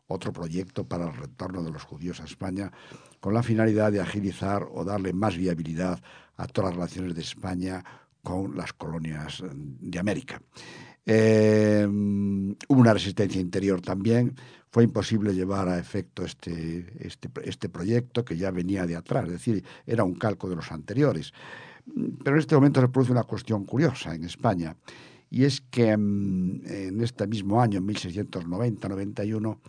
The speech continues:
hay un famoso,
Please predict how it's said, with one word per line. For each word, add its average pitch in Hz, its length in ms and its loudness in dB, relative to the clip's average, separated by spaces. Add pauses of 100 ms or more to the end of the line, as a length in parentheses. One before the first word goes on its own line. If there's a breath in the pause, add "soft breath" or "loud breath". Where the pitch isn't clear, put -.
(400 loud breath)
hay 104 320 2
un 101 460 -2
famoso, 95 1080 -6